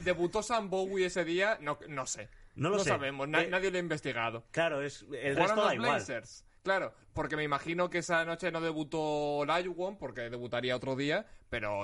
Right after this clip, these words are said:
Speaker 1: Jordan, Barkley, Stockton, estamos hablando de jugadores históricos,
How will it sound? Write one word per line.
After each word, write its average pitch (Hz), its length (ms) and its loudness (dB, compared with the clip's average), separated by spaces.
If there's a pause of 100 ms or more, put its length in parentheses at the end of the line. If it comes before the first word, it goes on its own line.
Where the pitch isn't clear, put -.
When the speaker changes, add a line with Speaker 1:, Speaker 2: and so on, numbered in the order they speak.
(120)
Speaker 1:
Jordan, 117 420 0
Barkley, 123 340 -2
Stockton, 127 420 -4
estamos 131 260 0
hablando 120 260 -4
de 147 100 2
jugadores 123 400 -2
históricos, 135 540 -4